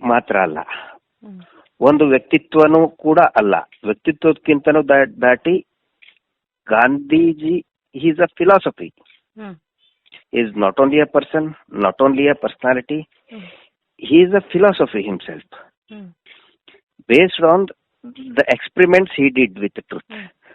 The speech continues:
Speaker 1: ಅದಕ್ಕೆ ಅವರು ತಮ್ಮ ಆಟೋಗ್ರಫಿಯನ್ನ
Speaker 2: ಹ್ಮ್.
Speaker 1: My Experiment with Truth ಅಂತ ಬರ್ಕೊಂಡಿದ್ದಾರೆ.
Speaker 2: ಹ್ಮ್.
Speaker 1: It is his biography.
Speaker 2: ಹ್ಮ್.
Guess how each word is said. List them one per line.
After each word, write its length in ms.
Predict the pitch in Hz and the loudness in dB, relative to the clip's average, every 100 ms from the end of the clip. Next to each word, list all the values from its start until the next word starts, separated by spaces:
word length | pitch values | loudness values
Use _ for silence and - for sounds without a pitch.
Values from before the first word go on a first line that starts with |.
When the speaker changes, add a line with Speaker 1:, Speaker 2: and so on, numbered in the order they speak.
| - | -4
Speaker 1:
ಅದಕ್ಕೆ 280 | 120 - 170 | -2 2 4
ಅವರು 240 | 165 151 | 6 4
ತಮ್ಮ 220 | - 139 | 2 2
ಆಟೋಗ್ರಫಿಯನ್ನ 680 | 123 135 139 135 127 135 135 | 2 2 2 0 0 0 0
Speaker 2:
ಹ್ಮ್. 680 | 101 98 123 - _ - 98 | 0 -2 -6 -14 _ -8 0
Speaker 1:
My 160 | 120 156 | 2 2
Experiment 1080 | 151 117 - - 139 135 135 131 - 120 | 0 -8 -10 -6 -2 0 0 -2 -8 -4
with 160 | 120 - | -4 -4
Truth 480 | - - 110 - 104 | -14 -8 -8 -4 -8
ಅಂತ 160 | 92 | -4
ಬರ್ಕೊಂಡಿದ್ದಾರೆ. 840 | 113 92 - 82 78 - - - _ _ | -6 -6 -10 -16 -16 -16 -18 -20 _ _
Speaker 2:
ಹ್ಮ್. 160 | 214 190 - _ _ | -20 -20 -20 _ _
Speaker 1:
It 80 | 120 | -2
is 120 | 135 | -2
his 320 | 120 113 107 104 | 0 -4 -4 0
biography. 600 | 92 123 98 85 - 82 - - _ 220 | 2 2 0 -8 -14 -20 -20 -20 _ -20
Speaker 2:
ಹ್ಮ್. 160 | 196 | -20